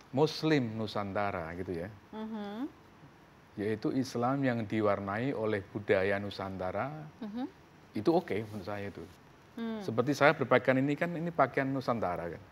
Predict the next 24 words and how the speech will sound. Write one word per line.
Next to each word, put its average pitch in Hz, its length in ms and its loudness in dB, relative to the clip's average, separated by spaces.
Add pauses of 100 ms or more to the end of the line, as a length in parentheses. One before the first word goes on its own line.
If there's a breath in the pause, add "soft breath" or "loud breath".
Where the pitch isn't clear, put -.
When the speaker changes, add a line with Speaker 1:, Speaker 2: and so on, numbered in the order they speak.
Speaker 2:
Mhm. 240 320 -4
Speaker 1:
peci 101 320 -4
gitu 98 160 -2
kan, 90 240 -6
bukan 131 160 4
Speaker 2:
Mhm. 135 80 2
Speaker 1:
pakaian 143 180 6
Arab 113 300 4
gitu. - 140 -12 (420 loud breath)
Speaker 2:
Di, 233 240 2
di 226 160 4
Arab 262 240 8
nggak, 208 240 4
nggak, 196 160 6
Speaker 1:
Nggak 143 100 8
Speaker 2:
nggak 160 140 10
Speaker 1:
ada. 120 80 8
Speaker 2:
peci - 160 2
ya, 226 160 4
Pak 190 80 0
ya? 226 100 0 (220)
Speaker 1:
Ya 98 160 -2
gitu 110 240 4
kan. 113 100 0